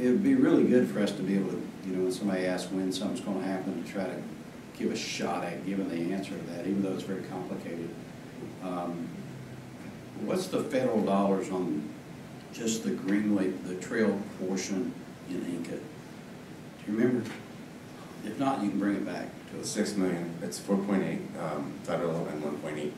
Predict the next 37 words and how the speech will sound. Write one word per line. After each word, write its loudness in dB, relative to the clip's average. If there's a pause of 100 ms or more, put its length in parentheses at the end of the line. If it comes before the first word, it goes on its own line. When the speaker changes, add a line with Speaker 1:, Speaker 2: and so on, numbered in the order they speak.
Speaker 2:
one 2
point -4
two. -2
Speaker 1:
One -2
point 2
two 2
from 0
us. -4 (160)
Speaker 2:
Yeah. -6 (440)
Speaker 1:
Four 0
point 2
eight 6
from 6
them. 2 (180)
Speaker 2:
And -6
then -2
Speaker 1:
From -4
Speaker 2:
six -4
million. 6
Speaker 1:
federal, 2
six -2
million 4
from 0
T 0
D 2
A. 0
Speaker 2:
Yes, -8 (200)
so -6
Speaker 1:
So, -6
Speaker 2:
twelve 2
million. 0 (640)
Speaker 1:
so 2
the 2
four 2
point 6
eight 6 (320)
is, -2